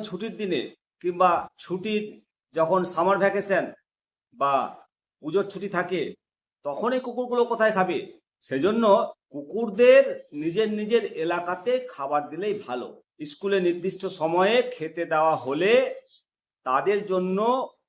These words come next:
অল্প জায়গায় ওরা ভিড় করবে। এবং খাবার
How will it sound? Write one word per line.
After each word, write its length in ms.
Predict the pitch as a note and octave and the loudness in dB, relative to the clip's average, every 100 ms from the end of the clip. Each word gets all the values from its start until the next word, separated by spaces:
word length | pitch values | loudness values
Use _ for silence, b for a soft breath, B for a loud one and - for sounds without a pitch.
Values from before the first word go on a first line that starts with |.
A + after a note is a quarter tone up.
| - C3 | -10 -2
অল্প 260 | C#3+ D#3 - F3+ F#3 E3 | -2 -2 -6 -6 -2 2
জায়গায় 640 | D3 D3+ D3+ E3+ G3 A#3 E3 - _ _ _ C3 | 2 0 2 4 4 2 -4 -14 _ _ _ -6
ওরা 240 | D3 E3+ G#3 - - B2 | 2 2 2 -2 -12 -20
ভিড় 200 | C#3+ D3 C3 | -14 -12 -8
করবে। 260 | A2+ F#2 - _ _ B2 | -10 -10 -20 _ _ -2
এবং 200 | D#3 A3 B3+ - - | 2 2 2 -10 -16
খাবার 560 | - C#3 F3 G3 A3 | -6 -4 2 4 6